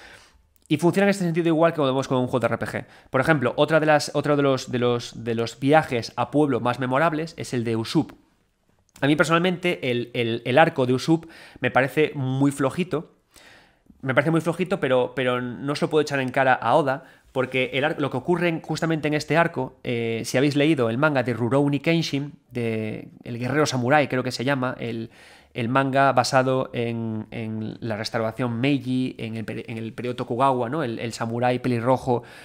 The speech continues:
con la cruz marcada en la cara, que lo que hace es que primero, eh, tuvo que hacer una peregrinación por todo el mundo con el fin de poder liberarse de los demonios que tenía, al final aterriza, eh, en Edo, conoce a una familia y desde ahí se dedica a,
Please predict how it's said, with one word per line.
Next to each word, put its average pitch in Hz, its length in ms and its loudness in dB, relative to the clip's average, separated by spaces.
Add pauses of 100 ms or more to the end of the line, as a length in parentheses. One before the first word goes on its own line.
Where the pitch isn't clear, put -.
(160)
con 127 160 2
la 113 100 2
cruz 135 300 4
marcada 123 380 2
en 120 100 0
la 113 140 -2
cara, 127 340 4 (800)
que 131 120 0
lo 120 120 2
que 127 100 2
hace 127 240 2
es 123 140 -4
que 120 300 -2
primero, 120 600 0
eh, 113 280 -6
tuvo 120 220 -4
que 127 60 -6
hacer 120 160 -6
una 117 140 -4
peregrinación 117 500 -4
por 117 140 -2
todo 127 140 0
el 117 60 0
mundo 123 440 0
con 110 160 -4
el 110 80 -6
fin 131 180 -2
de 117 80 -2
poder 123 680 -2 (560)
liberarse 131 520 2
de 113 80 -6
los 117 120 -2
demonios 120 320 -2
que 131 80 -6
tenía, 139 420 0
al 120 80 -6
final 123 280 -4
aterriza, 127 680 -2
eh, 110 340 -6
en 123 140 -6
Edo, 139 420 -2
conoce 127 360 -4
a 123 40 -4
una 120 120 -4
familia 131 420 -2
y 135 100 -2
desde 120 220 0
ahí 135 240 0
se 131 160 -6
dedica 131 480 0
a, 147 100 -6